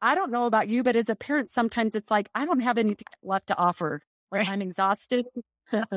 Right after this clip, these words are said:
Speaker 2: That's how I feel.
Speaker 1: I
Speaker 2: Drained. <laughs>
Speaker 1: I'm so drained. And here's the deal about that too. What I love about a village is I'm like, "Hey, right now in this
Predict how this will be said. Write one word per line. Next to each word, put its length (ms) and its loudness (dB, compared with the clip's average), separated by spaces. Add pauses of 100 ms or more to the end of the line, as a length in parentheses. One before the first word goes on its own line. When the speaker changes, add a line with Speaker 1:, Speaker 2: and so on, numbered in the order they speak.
(480)
Speaker 2:
That's 140 -6
how 100 4
I 140 2
feel. 160 -2
Speaker 1:
I 320 0 (340)
Speaker 2:
Drained. 400 -6 (120)
<laughs> 280 -10 (800)
Speaker 1:
I'm 220 2
so 340 0
drained. 560 0 (240)
And 100 2
here's 360 0
the 100 0
deal 240 0
about 300 2
that 240 0
too. 200 -2
What 140 0
I 80 4
love 200 2
about 280 2
a 60 0
village 580 0
is 160 0
I'm 160 4
like, 300 2 (280)
"Hey, 160 0
right 320 2
now 300 4
in 80 4
this 300 0